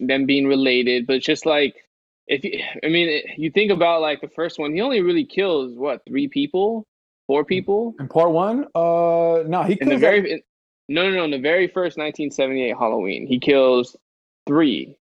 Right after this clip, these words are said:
Speaker 1: He kills three people.
Speaker 2: Nah, he kills, he kills, uh,
Speaker 1: The
Speaker 2: Laurie's
Speaker 1: best,
Speaker 2: friend.
Speaker 1: the, and her boyfriend.
Speaker 2: Uh, Laurie's
Speaker 1: And then
Speaker 2: two
Speaker 1: the other
Speaker 2: girlf-,
Speaker 1: friend.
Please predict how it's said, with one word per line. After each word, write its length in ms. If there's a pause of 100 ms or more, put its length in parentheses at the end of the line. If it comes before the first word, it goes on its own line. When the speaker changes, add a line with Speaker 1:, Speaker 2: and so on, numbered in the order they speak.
(380)
Speaker 1:
He 80
kills 240
three 160
people. 460 (560)
Speaker 2:
Nah, 480
he 100
kills, 540 (480)
he 80
kills, 580 (340)
uh, 520
Speaker 1:
The 80 (480)
Speaker 2:
Laurie's 360
Speaker 1:
best, 140
Speaker 2:
friend. 220
Speaker 1:
the, 280 (520)
and 100
her 60
boyfriend. 640 (600)
Speaker 2:
Uh, 120
Laurie's 300
Speaker 1:
And 100
then 160
Speaker 2:
two 60
Speaker 1:
the 100
other 140
Speaker 2:
girlf-, 40
Speaker 1:
friend. 180